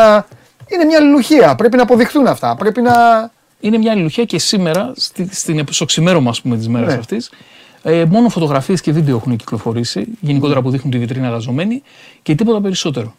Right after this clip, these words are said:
Speaker 2: μέχρι στιγμής. Αλλά είναι, σου λέω, ένα ζήτημα, στην Κλαρίνα, ας πούμε, χθες ήταν όλη μέρα πρώτο θέμα,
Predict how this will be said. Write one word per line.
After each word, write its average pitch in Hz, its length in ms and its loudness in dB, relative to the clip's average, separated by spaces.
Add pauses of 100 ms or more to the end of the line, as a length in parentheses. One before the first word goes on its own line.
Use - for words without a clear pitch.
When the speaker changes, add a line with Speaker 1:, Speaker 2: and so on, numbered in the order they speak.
(320)
Speaker 2:
μέχρι 151 280 -4
στιγμής. 127 540 -8
Αλλά 226 380 -2
είναι, 233 220 -2
σου - 160 -6
λέω, 214 180 -2
ένα 208 200 -6
ζήτημα, 233 400 -6
στην 175 160 -4
Κλαρίνα, 160 300 -2
ας 165 100 -10
πούμε, 190 160 -8
χθες 196 220 -10
ήταν 185 180 -6
όλη 185 260 0
μέρα 156 240 -4
πρώτο 139 240 -8
θέμα, 214 320 -6